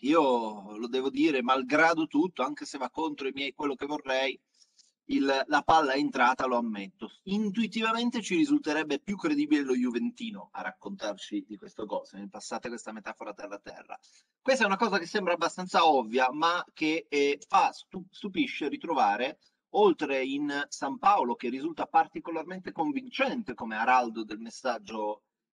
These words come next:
eh, cristiano, perché lui non era un ebreo, al, al, eh, non,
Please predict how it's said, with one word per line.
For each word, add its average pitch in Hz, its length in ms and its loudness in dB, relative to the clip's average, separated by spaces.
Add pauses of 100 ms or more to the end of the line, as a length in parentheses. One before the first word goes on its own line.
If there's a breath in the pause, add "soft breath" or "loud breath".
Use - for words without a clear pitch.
eh, 107 240 -14
cristiano, 196 640 -4
perché 214 380 -14
lui 262 320 -2
non 214 260 -8
era - 260 -2 (220)
un - 140 -20
ebreo, 101 600 -8
al, 101 200 -8
al, 98 420 -14
eh, - 600 -20
non, - 160 -20